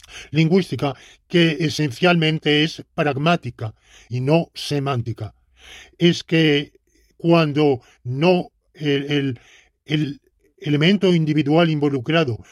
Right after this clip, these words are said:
no es un miembro de la comunidad jurídica, sencillamente no le vamos a,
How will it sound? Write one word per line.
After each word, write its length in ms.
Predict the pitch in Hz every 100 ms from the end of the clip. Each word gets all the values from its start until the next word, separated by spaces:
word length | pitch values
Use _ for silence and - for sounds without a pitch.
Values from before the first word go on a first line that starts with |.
| - -
no 240 | 123 151 175
es 160 | 175
un 140 | 156 143
miembro 400 | 180 175 143 143
de 120 | 147
la 200 | 143 127
comunidad 580 | 156 143 139 127 160 -
jurídica, 640 | 160 151 131 120 127 - _ _ - - - -
sencillamente 680 | 151 147 180 165 156 143 170
no 240 | 147 151
le 160 | 151 135
vamos 500 | 147 147 151 143 -
a, 300 | - 139 139